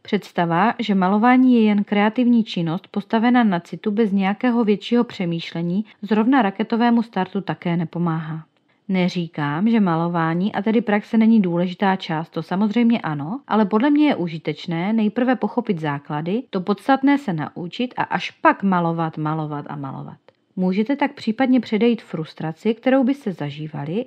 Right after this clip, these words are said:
kdybyste malovali spousty obrázků plných chyb a neviděli zlepšení. Vím to, protože já sama jsem si to zažila.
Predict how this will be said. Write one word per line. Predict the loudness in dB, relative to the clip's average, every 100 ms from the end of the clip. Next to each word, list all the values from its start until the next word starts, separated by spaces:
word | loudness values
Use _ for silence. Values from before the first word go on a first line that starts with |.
| -6
kdybyste | -2 -2 -2 0
malovali | 2 4 2 2 0
spousty | -2 -4 -2 -4
obrázků | -4 -2 0 0 -4 -6
plných | -2 -2 -2 -6
chyb | -8 -6 -6 -10 _ _ -6
a |
neviděli | -2 0 2 4 4
zlepšení. | 2 -2 -4 -6 -4 -6 -12 _ _ -2
Vím | 0 0
to, | 0
protože | -2 2 2 4
já | 4
sama | 4 4 2
jsem | 2 0
si | 0
to | -2 -2
zažila. | -2 -4 -4 -8 -12